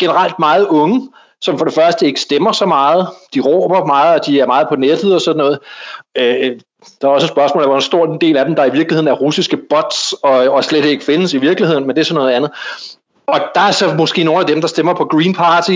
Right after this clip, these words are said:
og der er måske nogle af dem, der stemmer på Donald Trump. Det tror jeg ikke betyder så meget. Øhm, jeg tror, jeg tror generelt, så går Sanders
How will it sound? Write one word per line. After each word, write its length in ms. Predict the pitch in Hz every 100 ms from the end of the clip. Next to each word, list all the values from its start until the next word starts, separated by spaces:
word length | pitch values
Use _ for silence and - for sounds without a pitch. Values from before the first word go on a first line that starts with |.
| 175
og 60 |
der 60 | 170
er 40 |
måske 220 | 151 -
nogle 240 | 151 147 147
af 60 |
dem, 120 | 147 151
der 80 |
stemmer 260 | 151 160 165
på 100 | 156
Donald 260 | 156 139 131
Trump. 300 | 156 170 185 - - - _ _ _ _ _ _ _ _ _
Det 300 | 135 123 117
tror 200 | - 123
jeg 120 | 120 120
ikke 140 | 113
betyder 320 | 131 - 127
så 140 | 123 131
meget. 320 | 110 120 123 - - - _
Øhm, 640 | 131 127 120 123 120 127 151 _ 160
jeg 140 | 175
tror, 500 | 202 208 190 175 160
jeg 200 | 147 185
tror 300 | 196 196 170
generelt, 440 | 165 147 143 151
så 140 | - 165
går 180 | 160 135
Sanders 360 | 147 147 160